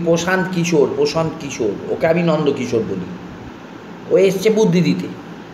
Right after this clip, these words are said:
ভাবুন একবার, গোটা বাংলার বুদ্ধি, গোটা বিশ্বে, আপনি নাসা যান, বাঙালি বুদ্ধি, আপনি দিল্লি যান, সেখানে বাঙালি বুদ্ধি,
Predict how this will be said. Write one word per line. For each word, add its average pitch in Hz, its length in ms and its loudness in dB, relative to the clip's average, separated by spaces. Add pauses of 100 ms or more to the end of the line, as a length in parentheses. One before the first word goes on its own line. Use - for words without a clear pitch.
(480)
ভাবুন 208 300 4
একবার, 190 280 2 (1200)
গোটা 151 340 4
বাংলার 131 540 4
বুদ্ধি, 120 600 -2 (800)
গোটা 170 300 6
বিশ্বে, 165 420 0 (680)
আপনি 156 280 0
নাসা 160 380 4
যান, 175 240 4 (480)
বাঙালি 139 340 2
বুদ্ধি, 160 380 2 (720)
আপনি 165 520 0 (840)
দিল্লি 175 320 2
যান, 196 320 4 (340)
সেখানে 165 320 2
বাঙালি 170 360 4
বুদ্ধি, 180 420 2